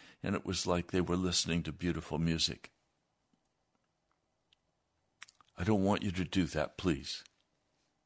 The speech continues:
Hear it for literally what it means, and then we'll talk about it. "Except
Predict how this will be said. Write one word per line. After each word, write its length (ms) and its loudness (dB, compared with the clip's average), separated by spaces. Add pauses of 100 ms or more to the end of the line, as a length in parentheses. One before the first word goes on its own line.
(1080)
Hear 280 4
it 140 0 (500)
for 480 0
literally 540 8
what 180 2
it 140 -4
means, 480 2
and 160 6
then 180 2
we'll 120 -2
talk 340 -4
about 300 -6
it. 100 -18 (2750)
"Except 720 2